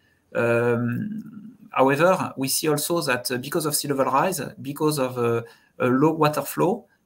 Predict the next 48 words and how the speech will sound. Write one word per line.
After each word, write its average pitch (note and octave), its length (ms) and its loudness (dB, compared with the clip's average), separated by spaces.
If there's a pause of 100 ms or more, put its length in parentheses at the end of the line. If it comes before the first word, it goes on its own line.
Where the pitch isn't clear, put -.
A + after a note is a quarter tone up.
(100)
uh, B2 220 4
these C#3+ 180 -2
critical F3+ 360 -2
infrastructure D3+ 680 -4
are, B2+ 340 -4
are C3 200 -2
at - 180 -10
risks. - 400 -6 (520)
And B2 300 0
it C#3 80 -4
does D#3 200 4
not D#3+ 180 -4
mean F3+ 140 2
that, C3 240 2
uh, B2 180 0
we B2 140 -2
should D3 200 -2
not C#3+ 240 0
build A#2+ 160 -8
them, D3 460 2
but B2 180 -2
we C3 80 -2
should C3+ 160 -2
be C3+ 140 -2
aware E3+ 340 2
of A2+ 100 0
these A#2 220 -4
risks - 400 -4
and B2+ 180 -2
we B2 100 -2
should - 200 -6
prevent C3+ 380 -2
them. A2 220 -8 (840)
Because, B2+ 360 2
uh, A#2 100 2
these C3 200 0
are B2+ 280 2
extremely C#3+ 480 -2
long-living C#3 480 0
extra-, A#2+ 340 -6
infrastructures. C3+ 720 -4
So - 160 -10
typically, D3 440 -2
for B2 240 -4
a - 20 0
new D3 200 0
power B2+ 300 0
plant C#3 360 -6